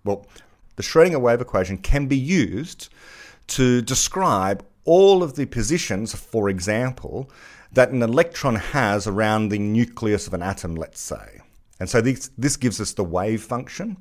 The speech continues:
and it predicts that the electron will occupy multiple positions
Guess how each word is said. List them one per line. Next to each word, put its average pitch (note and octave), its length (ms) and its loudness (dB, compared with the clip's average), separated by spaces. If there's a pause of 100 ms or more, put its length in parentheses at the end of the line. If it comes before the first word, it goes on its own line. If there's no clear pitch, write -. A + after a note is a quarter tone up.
(480)
and C3+ 160 4
it - 300 -2
predicts D#3+ 680 0
that C3 200 0
the C3 60 -2
electron C3 540 0
will C3+ 280 4
occupy B2+ 540 0
multiple C#3 540 4
positions G#2+ 800 -4